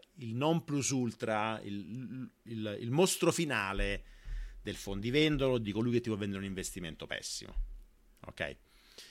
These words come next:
Eh, questo non me ne ero accorto quando ero un giovane investitore. Ho sempre presunto che avere più asset class era sempre meglio. È un pezzo di tutto. Ale, diversification, no? Ok?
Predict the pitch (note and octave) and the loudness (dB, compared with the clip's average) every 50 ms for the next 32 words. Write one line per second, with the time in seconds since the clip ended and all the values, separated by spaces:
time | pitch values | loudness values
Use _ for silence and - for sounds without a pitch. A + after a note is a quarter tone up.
0 | - - - _ _ _ _ _ _ _ _ _ _ _ _ _ _ - - A#2 | -20 -20 -20 _ _ _ _ _ _ _ _ _ _ _ _ _ _ -2 0 2
1 | A#2 A2+ A2 - - - - A3 A#3 A3 - A3+ G3 D3 C3+ C3 C3 C3+ D3+ E3+ | 4 2 2 0 2 8 8 10 10 10 6 6 6 6 6 6 6 6 6 6
2 | - - F3+ B2 C#3 - - G#3 F3 C#3 A2+ G2+ A2 B2+ C#3+ C3+ A#2 A2+ G#2+ G#2 | 4 4 4 4 4 2 0 2 2 2 4 4 2 2 2 2 0 0 0 -2
3 | F2 A#2+ B2+ B2 A2+ G#2 G2+ G#2 G2+ - F3 F3 F3+ A#2+ D#2 D#2 F2+ - A#2 A2+ | 0 0 0 0 0 0 -2 -2 -2 -2 2 2 2 2 2 0 -2 -2 -2 -2
4 | - - E3 D#3 - C3+ C3 A#2+ A#2 - - - - - - - - - - _ | 0 2 2 2 2 2 2 2 2 0 -4 -10 -20 -20 -20 -20 -20 -20 -20 _
5 | _ _ _ - _ _ _ - - - - A#2 C3 B2+ A2 D3+ F3 D#3 C3 A2+ | _ _ _ -20 _ _ _ -20 -16 -8 -4 0 0 4 6 6 6 6 6 2
6 | G#2+ - E3 E3 - C#3 C3 C#3 C3+ A#2 A2 - - - F3+ G3+ F3 C#3+ A2 - | 2 2 2 2 4 4 2 4 2 0 -2 -6 -4 -2 2 6 6 6 6 4
7 | - - D3+ - - - D3 A#2+ G#2 G#2+ - - - - E3 E3+ - - C3+ A2 | 2 -2 -2 -4 -2 2 2 4 4 2 2 0 0 2 2 2 2 2 0 0
8 | G2 - G3 A#3 A#3+ F3+ - - A#2 G#2+ G#2 F2+ E2 D2 C#2+ C#2 C#2 D2+ C#2 B1 | 2 4 4 6 4 4 4 2 2 2 2 0 -2 -2 -4 -6 -6 -6 -6 -6
9 | B1+ C2 - _ _ - - - - - - A3+ G3+ - B3 B3 - - G#3+ F#3 | -8 -10 -14 _ _ -20 -20 -20 -16 -10 -6 -6 -4 0 0 0 0 2 0 0
10 | D#3+ C3 A#2 F2 C#2 - _ - - C#2+ - - F#3 G3 E3 C3 A2+ G#2 G2+ F2 | 2 0 0 -2 -4 -6 _ -10 -8 -6 -2 0 0 2 2 2 2 2 0 -2
11 | D#2+ D#2 D#2 D#2+ G2+ B2+ C#3 D3+ C#3 - - D#3 D3 D#3+ D#3 F#3+ F3+ A#2 - - | -4 -4 -6 -6 -4 0 0 0 0 0 -4 -4 -4 0 0 2 2 0 0 -4
12 | - F2 E2+ F#2+ C3+ E3+ F#3+ E3+ - - - F3+ D3 C#3 - F#3 F3 D3 B2+ B2+ | -6 -6 -6 -2 0 0 0 -2 -4 -10 -10 -8 -8 -4 0 4 4 6 6 4
13 | C3+ | 2